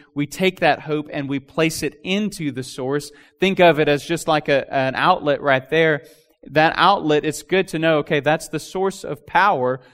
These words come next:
but until you plug into it, it's really of no use to you. It's great that you've identified where the power is coming from, but until you pl-, tap into that source, it's not gonna help you.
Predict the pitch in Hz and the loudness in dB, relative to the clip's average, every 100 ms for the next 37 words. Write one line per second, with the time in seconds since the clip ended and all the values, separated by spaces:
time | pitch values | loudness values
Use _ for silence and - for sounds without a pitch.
0 | _ 156 156 151 196 202 160 - 175 170 | _ -2 -2 -2 -2 -2 -2 -4 2 2
1 | 156 175 208 196 156 147 143 147 147 - | 2 -4 -4 -6 -4 -2 -2 -4 -10 -6
2 | 147 190 165 135 139 127 147 135 156 175 | 0 2 0 -2 -4 -4 -8 -6 -8 -8
3 | - - 113 104 - _ _ _ 151 143 | -12 -12 -10 -10 -12 _ _ _ -6 -6
4 | - 180 196 - 160 147 151 143 139 131 | 4 4 4 2 2 2 0 2 2 2
5 | 190 208 170 143 139 151 151 135 160 165 | 0 2 4 4 4 0 0 -2 2 2
6 | 175 151 127 - 170 190 165 - 143 139 | 4 0 -4 -4 -6 -6 -8 -8 -6 -4
7 | 143 - - 151 151 147 185 190 170 147 | -6 -14 -8 -4 -2 -2 0 0 0 -2
8 | 170 165 - 180 160 - - 190 180 160 | 0 0 0 0 0 0 -6 -6 -6 -2
9 | 147 - - - 202 160 151 151 - 170 | -2 -2 -6 -6 -4 -4 -4 -10 -6 -4
10 | 175 151 135 170 208 139 113 | -4 -6 -4 -6 -6 -8 -12